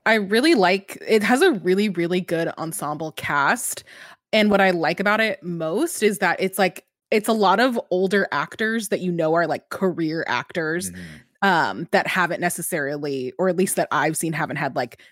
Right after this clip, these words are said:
Speaker 1: big breaks. They're just kind of filling in, like, here and there on a bunch of different shows. So it's kind of cool to see them get, like, a moment to, like, really flourish in, like, a, a role that's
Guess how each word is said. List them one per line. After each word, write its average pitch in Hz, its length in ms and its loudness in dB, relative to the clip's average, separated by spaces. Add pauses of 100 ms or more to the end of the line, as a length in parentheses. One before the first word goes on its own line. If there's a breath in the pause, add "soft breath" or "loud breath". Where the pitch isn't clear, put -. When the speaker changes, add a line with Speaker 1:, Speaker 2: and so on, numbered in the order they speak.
Speaker 1:
big 180 200 2
breaks. 156 240 -2
They're 151 120 -4
just 147 140 -8
kind 147 140 -6
of 147 80 -10
filling 143 300 -6
in, 127 120 -10
like, 107 160 -12
here 135 200 -12
and 107 140 -12
there 98 140 -10
on 117 80 -8
a 123 60 -10
bunch - 180 -12
of 113 60 -16
different - 260 -14
shows. 147 460 0 (300 loud breath)
So 214 100 2
it's 208 80 0
kind 220 180 2
of 170 80 -2
cool 180 240 4
to 170 80 2
see 151 420 0
them 156 280 -2
get, 143 240 -2
like, 147 160 -2
a 156 80 -2
moment 143 500 -2 (160)
to, - 120 -6
like, 135 220 -2
really 151 260 -2
flourish 135 540 -4
in, 131 100 -2
like, 107 180 -6
a, 90 280 -6 (440)
a 151 100 2
role 135 240 -2
that's - 280 -4